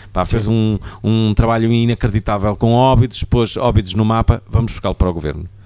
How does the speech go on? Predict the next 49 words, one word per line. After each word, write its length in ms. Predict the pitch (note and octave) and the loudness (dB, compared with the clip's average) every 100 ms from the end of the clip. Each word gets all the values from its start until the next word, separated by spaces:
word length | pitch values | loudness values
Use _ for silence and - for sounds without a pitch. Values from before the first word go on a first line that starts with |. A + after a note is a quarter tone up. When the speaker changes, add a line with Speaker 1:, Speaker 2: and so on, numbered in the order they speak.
| - - - - | -20 -20 -20 -20
Speaker 2:
Sim. 220 | - F2 D#2+ - - - - - - | -12 -10 -10 -14 -20 -20 -8 -6 -4
Speaker 1:
E, 60 | |
e, 300 | C#3 C3+ C#3+ B2 | -6 -6 -6 -2
e 160 | C#3 | 0
isso 180 | F3+ G3 | 2 2
Speaker 2:
Pessoas 240 | B2 A#2 - | 2 0 -2
com, 300 | A#2 A2 G2 | -2 -4 -2
com 160 | G#2 | -2
exemplos 400 | G#2 G2 G2+ G2+ | -2 -2 -4 -4
de 60 | F#2+ | -2
governação, 500 | G2 F#2 G2 G2 C#3 | -2 0 0 -2 -4
não 100 | D#3 | -4
é? 20 | |
Speaker 1:
Sim, 260 | - - F4 | 0 0 0
com 80 | D4+ | 0
exemplos 260 | A3+ G#3 | 0 0
de 40 | G3 | -2
governação, 400 | F#3 G#3+ A3 G#3+ | -2 0 0 -2
que 120 | F3+ | 0
é 80 | D#3 | -2
tipo, 220 | C3 - | -2 0
ok, 400 | F#2 - F3+ A#3+ - | 0 0 -2 -2 -2
tá 120 | E3+ | 0
aí, 200 | E3+ E3 | 2 2
bem, 260 | B2 F#2+ G2 | 0 -4 -2
é 40 | |
um 100 | G#2 | 0
ganda 300 | G2+ B2 A#2+ | 2 2 0
craque, 560 | A#2+ - A#2+ A#2+ A#2 - G#2+ | -2 0 2 0 -2 -6 -2
mudou 420 | G#2 B2 A2 B2 A#2 | 2 2 4 4 4
a, 320 | A2+ G#2+ G2 - - | 2 2 -2 -8 -6
a 260 | G#2+ A2+ A2+ | -2 0 0
região 340 | - A#2+ A2+ | 0 2 2
de 60 | G#2+ | 0
Severo 240 | A2+ A#2 | 0 0
de 60 | F#2 | 2
Voga. 420 | G2+ F#2 F2 E2+ - | 0 0 -2 -10 -8
Ok, 340 | A2+ B2 G#2+ - | -4 -2 -2 0
quem 240 | - B2+ | 2 4
é, 80 | B2+ | 2
quem 140 | - C3 | 2 2
é? 320 | A#2+ A#2+ - | 2 0 -4
<laughs> 60 | - | -2
Mas 220 | G#3 C4 | 0 0
por 220 | - - - | -2 -2 0
que 80 | |
não? 360 | C4+ D4+ C4+ C3+ - - - - | 0 0 0 0 -4 -16 -8 -2
Vamos 200 | D3+ - | 0 0
buscar 280 | - - | -4 -2